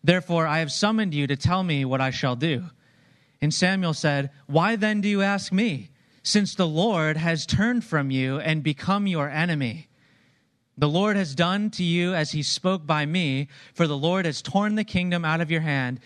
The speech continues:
and he's given it to your neighbor David. Because you did not obey the voice of the Lord, and you did not carry out his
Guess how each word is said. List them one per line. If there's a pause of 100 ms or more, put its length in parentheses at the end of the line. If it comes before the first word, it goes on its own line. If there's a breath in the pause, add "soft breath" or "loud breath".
(120)
and
he's
given
it
to
your
neighbor
David. (640 soft breath)
Because
you
did
not
obey
the
voice
of
the
Lord, (220 loud breath)
and
you
did
not
carry
out
his